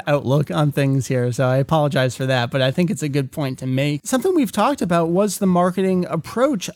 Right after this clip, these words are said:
of the orange bricks versus the Dragon Boxes. As terrible as they were, the orange brick features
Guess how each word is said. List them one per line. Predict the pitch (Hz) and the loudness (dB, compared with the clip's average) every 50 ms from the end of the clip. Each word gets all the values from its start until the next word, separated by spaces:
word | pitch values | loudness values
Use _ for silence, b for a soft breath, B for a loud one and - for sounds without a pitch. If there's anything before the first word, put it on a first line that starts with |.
| - | -2
of | - 196 226 262 202 170 | 0 2 2 2 2 2
the | 180 180 | 2 2
orange | 170 165 165 165 165 160 160 147 - | 2 4 4 4 6 4 4 2 2
bricks | - 165 151 156 - - - - | 2 2 2 2 0 -4 -8 -8
versus | 170 156 151 160 160 160 - - 151 143 | -6 -2 0 0 0 0 0 -2 -2 -2
the | 156 151 | -2 0
Dragon | 147 147 143 180 220 269 277 214 | 0 0 0 0 2 2 2 2
Boxes. | 156 120 107 107 - - 104 85 - - B B B B B | 2 2 0 -4 -8 -10 -12 -12 -12 -14 B B B B B
As | - 185 180 - | -2 0 0 0
terrible | - - - 233 262 285 247 240 226 220 | -2 -4 -2 0 0 2 2 2 2 2
as | 180 175 160 139 | 2 2 0 2
they | - 170 160 | 2 2 2
were, | 147 139 139 185 240 269 240 147 131 - - | 2 0 0 0 2 2 2 0 0 0 0
the | 202 208 | -2 0
orange | - 202 214 247 285 262 202 - | 2 2 2 4 4 2 2 2
brick | 196 180 - - | 0 0 0 -2
features | - - - - - 240 233 240 233 - 262 247 240 240 240 240 208 - | -8 -18 -14 -4 0 2 2 2 2 2 2 2 2 2 2 0 -2 -4